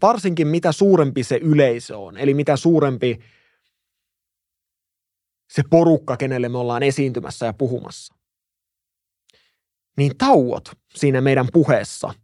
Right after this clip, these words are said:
ne pienentyy ja mienentyy, pienentyy niin lyhyeksi, että me vedetään se melkein meidän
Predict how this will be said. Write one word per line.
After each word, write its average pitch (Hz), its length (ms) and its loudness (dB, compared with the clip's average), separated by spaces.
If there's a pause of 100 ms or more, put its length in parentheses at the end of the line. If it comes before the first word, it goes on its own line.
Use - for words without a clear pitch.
(720)
ne 196 100 0
pienentyy 233 680 0
ja 220 120 4
mienentyy, 254 540 -2
pienentyy 269 480 0
niin 285 260 4
lyhyeksi, 220 540 2 (1600)
että 160 100 -4
me 180 100 4
vedetään 226 360 2
se 170 100 -4
melkein 185 380 0
meidän 165 360 -2